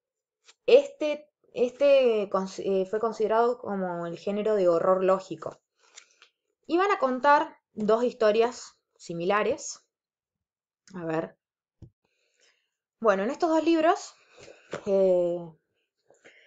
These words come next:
vamos a iniciar, si bien es posterior, si bien el libro de, de Orwell es posterior, vamos a iniciar relatando este mil novecientos ochenta y cuatro.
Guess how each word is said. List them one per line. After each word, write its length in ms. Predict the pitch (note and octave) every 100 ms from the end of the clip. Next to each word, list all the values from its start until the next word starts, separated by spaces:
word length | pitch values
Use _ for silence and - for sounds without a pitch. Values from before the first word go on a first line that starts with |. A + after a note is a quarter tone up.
| - - -
vamos 240 | D4 G4
a 40 | C4
iniciar, 520 | A3+ G#3+ C4+ C#4+ G4+ _ _ -
si 160 | -
bien 160 | A#3 F4
es 80 | F#4+
posterior, 640 | F4+ F4+ E4+ E4+ C#4 F#4 - _ _ - _ _ _ _ _
si 140 | -
bien 300 | G#3+ C#4 D4+ -
el 120 | G3
libro 260 | A3 B3+ C4
de, 400 | G#3+ G3+ F#3 F3+
de 100 | F#3
Orwell 480 | G#3 G3+ F3+ F#3 -
es 140 | G3 G3+
posterior, 760 | G#3+ - F#3+ F#3+ - D3+ D#3 - _ _ _ _ _ -
vamos 220 | D#3+ F3
a 60 | E3+
iniciar 500 | E3 C3+ F3 G3+ F#3
relatando 640 | F#3 D#3+ F3+ F3 F#3+ A#3+ _ _ _ _ _ -
este 320 | E3+ - F3+
mil 140 | E3
novecientos 140 | E3 E3
ochenta 200 | E3 E3+
y 40 |
cuatro. 460 | G#3 G3 G#3+ G#3+